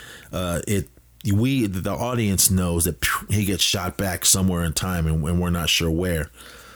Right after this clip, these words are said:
So he just rides off. But then as he's riding off, uh, the, the, the camera pans back, and you see that the little, uh, things that he went to go see, the little posts, whatever they were, they disappear.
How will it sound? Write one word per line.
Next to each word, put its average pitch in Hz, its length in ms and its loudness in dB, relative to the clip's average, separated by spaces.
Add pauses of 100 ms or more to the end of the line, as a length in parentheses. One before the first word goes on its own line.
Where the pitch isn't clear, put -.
So 104 200 -2
he 123 140 2
just 104 200 -2
rides 90 420 -2
off. 85 380 -2 (240)
But 95 140 -2
then 117 140 0
as 113 220 2
he's 123 180 2
riding 101 520 2
off, 104 460 0 (380)
uh, 87 400 -2
the, 87 140 -2 (180)
the, 87 480 -2
the 82 100 -4
camera 98 500 0 (240)
pans 90 300 0
back, 87 380 -4
and 90 160 2
you 87 120 4
see 98 320 4
that 85 180 -2
the 87 80 -4
little, 92 340 2
uh, 82 200 -2
things 104 420 0
that 78 120 0
he 90 120 0
went 95 240 0
to 92 100 -2
go 85 140 0
see, 98 320 2
the 87 80 0
little 85 220 0
posts, - 480 0
whatever 87 260 0
they 85 100 2
were, 87 360 -2 (420)
they 90 180 0
disappear. 80 760 0